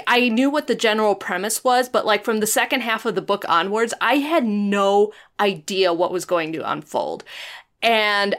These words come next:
I tore through this book. Like, I read, I think, like, I read a quarter of it or so, like, in one sitting, like, a few days ago. And then last night, I just sat down and read the rest of it in one sitting. It is so good.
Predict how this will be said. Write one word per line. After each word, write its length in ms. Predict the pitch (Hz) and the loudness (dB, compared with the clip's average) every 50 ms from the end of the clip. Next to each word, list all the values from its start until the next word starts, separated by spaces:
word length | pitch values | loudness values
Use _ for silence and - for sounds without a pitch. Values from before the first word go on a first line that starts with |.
| - - | -4 -2
I 500 | - 220 226 233 247 269 294 302 294 - _ _ - | 0 2 2 4 4 2 2 0 -2 -8 _ _ -10
tore 720 | - - - - 214 240 233 226 220 214 185 180 185 185 _ | -8 -8 -8 -2 2 4 4 6 6 4 4 2 0 -2 _
through 360 | - - - 196 202 196 185 | -18 -8 -2 0 2 2 2
this 240 | 170 190 185 180 - | 2 2 -2 -2 -4
book. 300 | - - 151 147 - - | -6 -6 -6 -6 -4 -4
Like, 160 | 180 180 - | -4 -4 -2
I 140 | - - 196 | -2 0 0
read, 400 | 208 196 202 202 202 202 202 - | 0 0 0 0 2 2 2 0
I 140 | - 202 196 | -2 -4 -4
think, 440 | 196 - 285 277 269 269 - - - - | -4 -2 0 0 0 0 -2 -6 -6 -2
like, 200 | 196 202 196 - - | -2 -2 -2 -2 -2
I 100 | 214 220 | 0 2
read 340 | 208 226 240 254 247 240 - | 2 4 2 2 2 0 -2
a 80 | - 196 | -6 -8
quarter 580 | - - - - - 208 214 220 240 262 277 269 | -8 -8 -8 -2 2 2 2 4 4 4 4 4
of 180 | 262 262 254 | 4 2 2
it 520 | 285 285 285 294 294 - - - - - - | 0 0 0 0 -2 -4 -10 -12 -12 -10 -4
or 160 | - 254 254 | 0 0 2
so, 480 | 247 247 - - 262 240 240 240 240 247 | 2 0 0 2 2 4 4 4 4 2
like, 320 | - - 233 214 202 202 | 2 0 0 0 0 0
in 120 | 226 214 202 | 0 0 0
one 200 | 202 196 202 202 | 0 -2 -2 -4
sitting, 460 | - - 220 202 208 208 208 208 208 | -2 -2 0 0 0 0 -2 -4 -4
like, 200 | 160 202 214 - | -4 -4 -4 -4
a 60 | 185 | -6
few 160 | - 208 196 | -6 -4 -2
days 240 | 185 190 185 185 185 | 0 2 2 2 2
ago. 320 | 220 - 214 208 208 214 | 0 0 0 0 0 0
And 180 | - - 202 196 | 0 -2 -2 -2
then 140 | 202 196 190 | -2 -2 0
last 320 | 180 170 170 190 - - | 0 0 -2 -2 -4 -6
night, 380 | 214 196 170 175 185 196 196 - - - - - - - - | -8 -8 -6 -4 -4 -4 -4 -6 -16 -20 -20 -20 -14 -6 -2
I 100 | 214 220 | 0 0
just 200 | 240 254 247 - | 2 2 0 2
sat 240 | 233 202 202 202 | 2 2 2 2
down 360 | - 196 190 185 190 185 190 - - - | 2 0 2 2 0 0 -2 -4 -4 -2
and 320 | 185 190 190 185 180 170 | -2 -2 -2 -4 -4 -2
read 260 | 185 196 180 185 180 165 | 0 2 2 2 2 0
the 80 | 185 | 0
rest 320 | 165 180 165 180 - - 196 | 2 2 2 0 0 -2 -4
of 80 | 165 | -4
it 100 | 175 165 | -4 -4
in 120 | 165 160 156 | -6 -6 -6
one 180 | 151 - - | -6 -8 -8
sitting. 400 | - - - - - - - - - | -10 -8 -6 -6 -6 -6 -8 -6 -2
It 260 | - 233 220 226 226 220 | 2 4 4 4 4 4
is 240 | 233 220 214 208 | 4 4 4 2
so 540 | - - - - - - - 226 233 247 277 | 2 -2 -2 -2 -2 0 2 2 4 4 2
good. 340 | 240 202 185 170 165 170 165 | 2 2 2 2 2 2 0